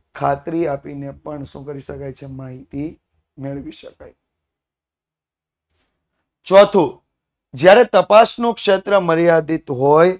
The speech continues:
ત્યારે આ પદ્ધતિ વધારે સારી નીવડે.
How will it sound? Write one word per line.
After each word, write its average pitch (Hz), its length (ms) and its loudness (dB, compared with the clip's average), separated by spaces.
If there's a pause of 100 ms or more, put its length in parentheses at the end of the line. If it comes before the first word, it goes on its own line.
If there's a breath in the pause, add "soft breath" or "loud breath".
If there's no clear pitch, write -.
(1000)
ત્યારે 196 360 4 (800)
આ 147 100 -4
પદ્ધતિ 151 640 -6
વધારે 147 420 -4
સારી 135 340 -12
નીવડે. 127 400 -20